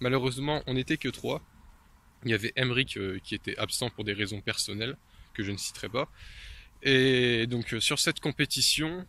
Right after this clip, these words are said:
on a fait, enfin, j'ai fait trois de nouveau. J'ai fait deux mini perf à dix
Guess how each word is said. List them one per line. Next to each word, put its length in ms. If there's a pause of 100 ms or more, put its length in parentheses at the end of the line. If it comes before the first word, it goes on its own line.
on 140
a 120
fait, 560
enfin, 220
j'ai 200
fait 160
trois 260
de 100
nouveau. 320
J'ai 140
fait 440
deux 160
mini 220
perf 240
à 60
dix 400